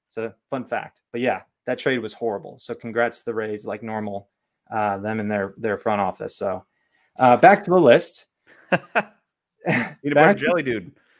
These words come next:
Speaker 1: Peanut
Speaker 2: I'm
Speaker 1: butter
Speaker 2: gonna
Speaker 1: and
Speaker 2: start
Speaker 1: jelly,
Speaker 2: calling you that
Speaker 1: okay.
Speaker 2: from now on.
Speaker 1: I love peanut butter and jelly.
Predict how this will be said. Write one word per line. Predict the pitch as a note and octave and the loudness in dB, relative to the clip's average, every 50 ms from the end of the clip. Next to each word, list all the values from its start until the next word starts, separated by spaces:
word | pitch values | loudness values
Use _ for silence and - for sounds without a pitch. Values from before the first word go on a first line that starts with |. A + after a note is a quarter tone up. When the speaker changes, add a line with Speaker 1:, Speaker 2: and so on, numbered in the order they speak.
| _ _ _ _ _ _ - | _ _ _ _ _ _ -6
Speaker 1:
Peanut | D3 C#3+ | -4 -2
Speaker 2:
I'm | D3+ D3 | 0 0
Speaker 1:
butter | E3 E3 | 0 2
Speaker 2:
gonna | - | 2
Speaker 1:
and | B2+ | 2
Speaker 2:
start | D3+ F3 E3+ E3 | 2 2 4 4
Speaker 1:
jelly, | D#3 D#3 | 6 6
Speaker 2:
calling | D#3 D#3 | 6 4
you | - G2+ | 4 2
that | G2 - | 0 0
Speaker 1:
okay. | D#3+ D#3+ | 2 0
Speaker 2:
from | D#3 C#3+ | 0 0
now | G2 F#2+ F#2 | -2 -2 -4
on. | F#2 F2+ E2+ - _ _ _ _ _ _ _ _ _ _ - | -4 -6 -8 -10 _ _ _ _ _ _ _ _ _ _ -12
Speaker 1:
I | - A#2 | -10 -8
love | A#2+ A#2+ - | -8 -8 -10
peanut | - - G#2+ G#2 G#2 | -12 -16 -14 -14 -14
butter | G#2 G2+ | -14 -16
and | G2+ G2+ | -16 -16
jelly. | G2+ - - - G#2 | -16 -16 -16 -18 -20